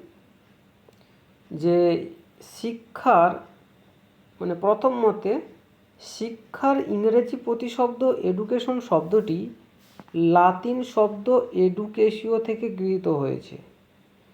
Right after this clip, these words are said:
আর এডুকেশিও কথাটির উৎপত্তি ঘটেছে দুটি শব্দের সংমিশ্রণে।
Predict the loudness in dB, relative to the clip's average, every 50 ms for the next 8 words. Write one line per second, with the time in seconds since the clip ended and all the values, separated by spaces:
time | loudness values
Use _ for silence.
0 | _ _ _ _ _ _ _ _ _ _ _ _ -2 0 2 2 2 0 -2 -6
1 | -6 -6 -4 -4 -4 -4 -6 -6 -6 -6 -6 -4 0 2 2 4 4 2 2 4
2 | 2 0 0 -2 -6 -6 -6 -6 -8 -8 -4 -2 0 0 0 -2 -4 -2 -2 -2
3 | 0 -2 -2 -2 -2 -2 -2 -2 -4 -8 -8 -10 -10 -12 -10 -2 0 2 2 2
4 | 0 -2 -2 -2 0 0 0 0 0 0 -2 -4 -4 -4 -4 -4 -4 -4